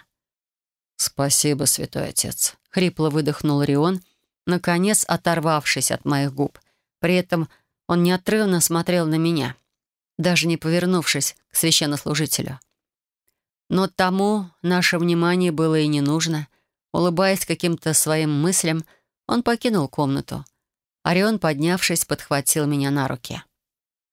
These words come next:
Он сделал всего шаг в сторону спальни и внезапно остановился.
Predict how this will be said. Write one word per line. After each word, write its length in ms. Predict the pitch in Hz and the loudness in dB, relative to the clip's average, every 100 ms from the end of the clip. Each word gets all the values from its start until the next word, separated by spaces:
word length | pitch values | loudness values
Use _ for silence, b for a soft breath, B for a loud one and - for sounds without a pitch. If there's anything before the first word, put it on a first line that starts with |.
| _ _ _ | _ _ _
Он 180 | 185 202 | 0 2
сделал 440 | 175 175 226 208 | 2 2 2 2
всего 320 | 180 - 170 185 | 0 -2 0 0
шаг 280 | - 175 | 0 -2
в 40 | - | -4
сторону 380 | - 170 165 165 | -2 0 0 0
спальни 440 | - 196 208 175 | 0 0 0 2
и 40 | |
внезапно 440 | 156 160 180 180 180 | 2 0 0 0 0
остановился. 800 | 175 175 185 170 135 - - | 0 0 -2 -2 -2 -2 -4